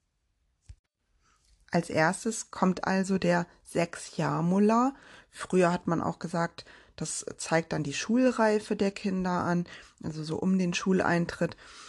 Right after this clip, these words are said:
kommt dann der bleibende Backenzahn und danach folgen die mittleren und seitlichen Schneidezähne. Auch da kann man sich so ein bisschen merken als Eselsbrücke,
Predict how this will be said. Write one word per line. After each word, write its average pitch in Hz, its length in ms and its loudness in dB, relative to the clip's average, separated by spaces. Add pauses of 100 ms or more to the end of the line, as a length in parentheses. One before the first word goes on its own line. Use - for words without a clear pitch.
(140)
kommt 175 320 -2
dann 170 200 0
der 170 420 -2 (180)
bleibende 160 480 0
Backenzahn 226 840 2 (640)
und 190 440 0
danach 175 360 2
folgen 180 320 -2
die 165 100 -4
mittleren 180 520 -2
und - 180 -4
seitlichen 165 560 -2
Schneidezähne. 147 920 -4 (640)
Auch - 180 -2
da 175 180 4
kann 185 200 -4
man 180 100 0
sich 175 100 -6
so 165 100 -4
ein 160 60 -2
bisschen 170 320 -2
merken 175 300 -2
als 165 160 -4
Eselsbrücke, 185 680 -2